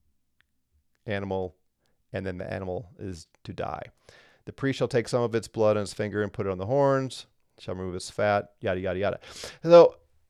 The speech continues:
you know, what's going on in all of this? Uh, "Thus the priest shall make atonement for him in regard to the sin which he's been forgiven." Uh, wow.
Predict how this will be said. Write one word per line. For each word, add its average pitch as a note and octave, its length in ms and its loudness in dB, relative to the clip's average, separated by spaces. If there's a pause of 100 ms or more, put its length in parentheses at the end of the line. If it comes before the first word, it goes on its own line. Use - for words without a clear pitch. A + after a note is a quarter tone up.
(120)
you C#3+ 80 0
know, B2+ 80 2
what's E3+ 180 4
going G3 300 6
on F#3 340 10
in D3+ 60 6
all G2+ 180 8
of F2+ 80 -6
this? - 420 -10 (760)
Uh, F#2 880 -6 (540)
"Thus G#2 320 -4
the - 60 -10
priest C3 220 -4
shall C3 100 2
make B2+ 140 0
atonement D#3 380 2
for B2 80 0
him A#2 160 -2
in A#2 60 -4
regard G2+ 340 0
to A2+ 40 -10
the C3 80 -4
sin G2 220 -8
which G2+ 140 -12
he's G#2 340 -10 (560)
been F#2+ 300 -10 (500)
forgiven." A2 420 -2 (720)
Uh, - 120 -18 (720)
wow. A#2+ 1200 -12